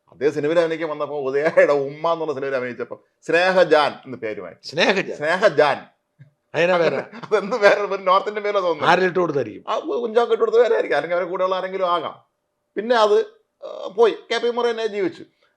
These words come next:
Speaker 1: പക്ഷെ നമ്മുടെ മിസ് കുമാരി ഉണ്ടല്ലോ, നീലക്കുയിലൊക്കെ അഭിനയിച്ചു, അവരുടെ പേര് ത്രേസ്യ എന്നായിരുന്നു.
Speaker 2: അയ്യോ, അത് ശരി.
Speaker 1: ആ, അവര് ഭരണങ്ങാനം
Speaker 2: അതെ, അതെ,
Speaker 1: ഏരിയയാണ്
Speaker 2: എനിക്കറിയാം
Speaker 1: അവര്.
Speaker 2: അവരുടെ ഫാം.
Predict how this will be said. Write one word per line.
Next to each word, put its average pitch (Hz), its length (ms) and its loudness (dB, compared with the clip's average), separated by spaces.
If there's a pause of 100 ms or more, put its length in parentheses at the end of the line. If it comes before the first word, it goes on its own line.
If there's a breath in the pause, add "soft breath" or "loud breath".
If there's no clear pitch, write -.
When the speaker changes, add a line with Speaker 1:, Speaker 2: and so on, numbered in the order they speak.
(220)
Speaker 1:
പക്ഷെ 185 140 -2
നമ്മുടെ 208 500 8
മിസ് 180 200 -4
കുമാരി 233 320 6
ഉണ്ടല്ലോ, 151 220 0
നീലക്കുയിലൊക്കെ 151 560 -2
അഭിനയിച്ചു, 104 280 -8
അവരുടെ 185 240 -2
പേര് 165 160 -6 (100)
ത്രേസ്യ 127 560 -4
എന്നായിരുന്നു. 98 380 -6
Speaker 2:
അയ്യോ, 135 240 0
അത് 160 60 -4
ശരി. 110 300 -10
Speaker 1:
ആ, 104 80 -10
അവര് 139 320 -4
ഭരണങ്ങാനം 151 400 -6
Speaker 2:
അതെ, - 360 -10
അതെ, 156 120 2
Speaker 1:
ഏരിയയാണ് 110 220 -4
Speaker 2:
എനിക്കറിയാം 104 140 -4
Speaker 1:
അവര്. 107 100 0
Speaker 2:
അവരുടെ 120 220 -8
ഫാം. 120 180 -14